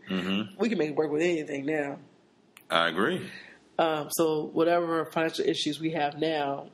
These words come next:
Speaker 2: are a drop in the bucket compared to then.
Speaker 1: Exactly.
Speaker 2: So it, it's just a lot, a lot of things that come back to me about life and stuff, and about our life, about our marriage together, about the, the, the, the hills that we had to climb together.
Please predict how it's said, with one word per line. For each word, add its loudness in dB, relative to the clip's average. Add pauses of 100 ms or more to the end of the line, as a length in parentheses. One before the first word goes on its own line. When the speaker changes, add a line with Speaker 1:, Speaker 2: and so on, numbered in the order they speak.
(600)
Speaker 2:
are 4
a -6
drop 2
in -2
the -2
bucket 2
compared -2
to -2
then. -2 (320)
Speaker 1:
Exactly. 0 (400)
Speaker 2:
So 0
it, 6
it's 2
just -4
a 2
lot, 2
a 4
lot 4
of -2
things 2
that 2
come 0
back 2
to -6
me -2
about 2
life 0
and -10
stuff, 0
and 2
about 4
our 4
life, 2
about 4
our 4
marriage 0
together, 2 (560)
about 4
the, 2
the, 2
the, 2 (160)
the 4
hills 4
that 0
we 0
had 2
to -4
climb -2
together. 0